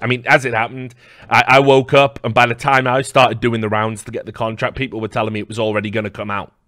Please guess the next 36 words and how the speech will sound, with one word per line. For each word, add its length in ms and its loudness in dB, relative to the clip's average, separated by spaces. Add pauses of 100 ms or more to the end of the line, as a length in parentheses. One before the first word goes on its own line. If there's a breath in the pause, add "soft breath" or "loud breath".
(160)
So 180 -10
I 60 0
was 100 -6
like, 160 -4
"Well, 240 0 (500 loud breath)
I 100 6
don't 140 6
need 180 4
to 100 -6
do 120 4
it. 120 2
It 80 -10
doesn't 180 -6
have 140 -2
to 80 -10
be 80 -4
me 180 -2
this 220 -8
time." 300 -6
Brilliant. 500 -2
So 320 -6 (500 soft breath)
I 80 2
thought 200 8
this 160 -4
was 200 -8 (680)
really 560 4 (120)
silly, 420 2
honestly. 500 -4
I, 100 2
I, 140 -6 (100)
I 40 -10
think, 340 -8
um, 380 -4 (160)
I 80 -2
think 420 -8
he, 120 -10